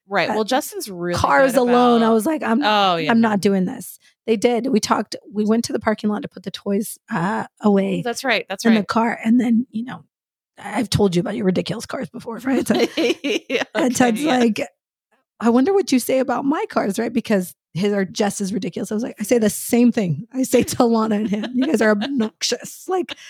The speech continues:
Speaker 2: walking, pulling up to the driveway is, like, obnoxious. Right? You're like,
Speaker 1: <laughs>
Speaker 2: and all the colors of the rainbow in your fucking driveways is ridiculous. So, um,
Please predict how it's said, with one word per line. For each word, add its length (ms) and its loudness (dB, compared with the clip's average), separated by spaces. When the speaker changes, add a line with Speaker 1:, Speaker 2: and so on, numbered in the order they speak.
Speaker 2:
walking, 520 0
pulling 260 0
up 100 -2
to 80 -2
the 100 2
driveway 440 0
is, 120 2
like, 180 -2
obnoxious. 640 0
Right? 140 0
You're 140 4
like, 240 0
Speaker 1:
<laughs> 760 -16
Speaker 2:
and 140 0
all 260 2
the 120 2
colors 400 2
of 60 4
the 80 2
rainbow 320 4
in 100 0
your 100 2
fucking 320 2
driveways 560 -6
is 180 -10
ridiculous. 560 -8
So, 360 0
um, 520 0